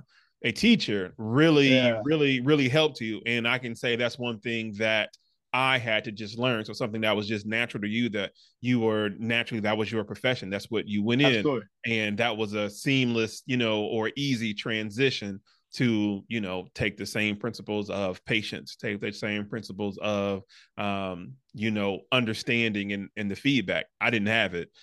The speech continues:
Speaker 1: I didn't have it, but, but you have it. Um, and you had it going into it. So that, that made things, that made things easier. So
Speaker 2: Yeah, yeah.
Speaker 1: what, like, even with that being said, what is the, the toughest part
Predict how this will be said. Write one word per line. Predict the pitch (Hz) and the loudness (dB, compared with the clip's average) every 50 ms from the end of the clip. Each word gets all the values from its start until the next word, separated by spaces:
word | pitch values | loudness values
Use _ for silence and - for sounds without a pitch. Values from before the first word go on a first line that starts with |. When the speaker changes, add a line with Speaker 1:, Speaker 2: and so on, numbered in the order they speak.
| - _ - | -18 _ -2
Speaker 1:
I | 123 | 0
didn't | 123 123 117 123 | 2 2 2 2
have | 120 110 107 | 2 2 0
it, | 110 107 | 0 2
but, | 117 113 104 - - 110 101 | 2 2 2 2 0 -4 -2
but | 113 107 104 - | -2 -2 0 0
you | 147 156 139 | 2 2 4
have | 123 107 104 101 | 4 4 2 0
it. | 101 - - _ _ _ _ - 107 | -4 -10 -10 _ _ _ _ -6 -4
Um, | 107 104 101 98 95 92 107 123 131 _ _ _ - | -2 -2 0 -2 -2 -4 -6 -10 -14 _ _ _ -4
and | 117 113 113 | -2 2 4
you | 120 123 | 4 6
had | 135 127 110 | 6 4 4
it | 107 104 | 2 0
going | 120 117 110 107 101 104 | 2 2 2 0 0 0
into | 123 139 139 123 - - 107 101 98 | 0 0 0 0 -2 -4 -4 -4 -4
it. | - - | -6 -6
So | - 117 107 104 104 101 98 101 101 101 | -2 0 0 0 0 0 -2 -4 -6 -4
that, | 101 113 110 107 - - 101 | -2 0 2 2 0 0 -2
that | 110 113 - 107 | -2 -2 -2 -2
made | 104 107 110 110 104 104 | -2 -2 0 -2 -2 -4
things, | - 104 104 101 98 98 101 - - _ _ _ _ - | -6 -6 -6 -6 -6 -8 -10 -14 -20 _ _ _ _ -10
that | - 107 107 | -4 -4 -2
made | 110 104 104 104 104 - | 0 0 0 0 -2 -2
things | 107 98 98 98 - - | -4 -6 -6 -6 -8 -6
easier. | 117 113 107 92 - - 110 135 156 _ - - - _ _ | -6 -4 -4 -6 -8 -10 -12 -12 -12 _ -20 -20 -20 _ _
So | - 143 120 117 110 | -2 0 2 2 2
Speaker 2:
Yeah, | 107 131 | 2 2
yeah. | 131 127 123 | 2 2 4
Speaker 1:
what, | 151 170 165 - - - _ - 143 | 4 4 4 2 0 -6 _ -8 -4
like, | 123 120 113 110 101 | 0 0 0 0 0
even | 147 151 156 151 139 | -2 -2 0 0 0
with | 123 123 107 | 0 0 0
that | 135 135 135 127 117 - 131 120 104 | 2 4 4 4 2 0 -6 -6 -4
being | 123 123 120 110 107 101 | -2 -2 -2 -2 -6 -8
said, | - - 131 127 123 110 107 104 101 - _ _ _ _ _ _ - | -6 -2 0 2 2 2 0 0 -4 -6 _ _ _ _ _ _ -8
what | 120 113 127 143 156 151 147 - | -4 0 2 2 2 2 0 -2
is | 120 120 120 120 117 113 104 - | -2 0 0 2 0 -2 -2 -4
the, | - 113 107 107 98 95 | -4 -2 -2 -2 -4 -4
the | 107 | -6
toughest | 104 - - 156 135 - 107 - - | -6 -2 0 -2 0 -2 -6 -10 -8
part | - - 131 113 - - | -2 0 0 2 0 -2